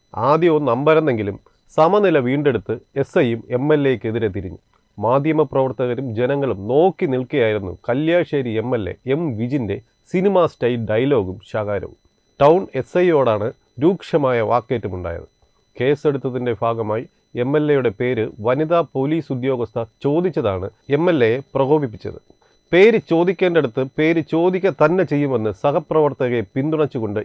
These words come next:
എസ് ഐ രംഗത്തെത്തിയതോടെ എം എൽ എ കൂടുതൽ രോഷാകുലനായി. ഇത് പിണറായി വിജയന്റെ പോലീസാണെന്നും സർക്കാരിനെ മോശമാക്കരുതെന്നും വാഗ്വാദത്തിനിടെ വിജിൻ പറഞ്ഞു. കേരള ഗവൺമെന്റ് നഴ്സിംഗ് അസോസിയേഷൻ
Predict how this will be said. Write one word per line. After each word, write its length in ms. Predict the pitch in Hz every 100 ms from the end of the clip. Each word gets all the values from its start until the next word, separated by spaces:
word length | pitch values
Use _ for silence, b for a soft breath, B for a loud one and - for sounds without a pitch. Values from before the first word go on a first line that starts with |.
| 120
എസ് 180 | 120 -
ഐ 200 | 131 101
രംഗത്തെത്തിയതോടെ 840 | 113 127 143 143 117 104 92 90 110 _ _ -
എം 220 | 131 151
എൽ 160 | 147 123
എ 40 |
കൂടുതൽ 560 | 104 143 165 165 135 104
രോഷാകുലനായി. 720 | 113 131 139 123 98 85 - _ _ _ _
ഇത് 220 | 139 170 165 151
പിണറായി 380 | 160 165 208 226
വിജയന്റെ 380 | 196 175 175 156 -
പോലീസാണെന്നും 680 | 143 165 165 131 113 104 123 -
സർക്കാരിനെ 500 | 151 - 202 190 180
മോശമാക്കരുതെന്നും 1160 | 131 170 170 170 143 156 185 160 117 110 104
വാഗ്വാദത്തിനിടെ 840 | 110 147 151 175 180 160 131 113 104
വിജിൻ 400 | 104 127 139 101
പറഞ്ഞു. 260 | 104 92 92 _ _ _ _ _ _ -
കേരള 340 | 143 160 170 165
ഗവൺമെന്റ് 480 | 151 151 151 123
നഴ്സിംഗ് 440 | 127 165 - 202 -
അസോസിയേഷൻ 680 | 131 160 156 160 131 110 135